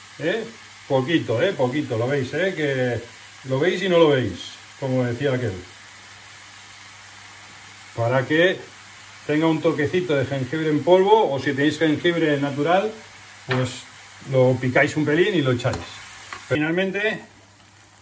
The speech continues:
unas gotitas de soja, como una cucharada, ¿eh? Para que mezcle todo y le dé buen saborcito a todo.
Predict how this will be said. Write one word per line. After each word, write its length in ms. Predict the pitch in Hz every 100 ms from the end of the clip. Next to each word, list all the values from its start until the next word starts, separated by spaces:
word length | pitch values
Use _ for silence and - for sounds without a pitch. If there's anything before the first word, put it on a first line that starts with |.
| - - - -
unas 260 | 135 147 135
gotitas 680 | 139 160 143 151 139 - - - -
de 140 | 120 123
soja, 480 | 170 170 196 220 220 - -
como 160 | 127 135
una 140 | 151
cucharada, 600 | 135 143 139 147 185 220 226 - - - - - - - - - - - - - -
¿eh? 140 | 160 208
Para 200 | 147 135
que 300 | 123 151 180 - - - 139
mezcle 440 | 165 165 180 190
todo 360 | - 190 202 240 254 - - - - -
y 60 | 135
le 120 | 139
dé 100 | 147
buen 280 | 151 175 170
saborcito 600 | 170 160 135 160 143 131
a 20 |
todo. 180 | 113